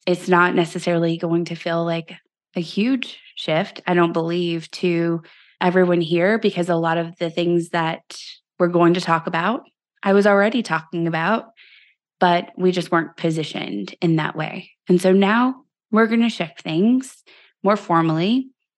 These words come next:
and I'm excited to be back and talk about that. So to let you in a little bit on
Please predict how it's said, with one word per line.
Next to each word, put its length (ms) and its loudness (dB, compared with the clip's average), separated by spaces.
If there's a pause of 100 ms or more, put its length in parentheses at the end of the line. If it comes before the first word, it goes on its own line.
(240)
and 360 4
I'm 120 -2
excited 320 -4
to 60 -10
be 100 -2
back 420 -4 (380)
and 80 -12
talk 180 -4
about 180 -6
that. 200 -4 (680)
So 320 -2 (840)
to 100 2
let 200 2
you 140 6
in 440 4
a 100 0
little 340 0
bit 320 0 (540)
on 520 4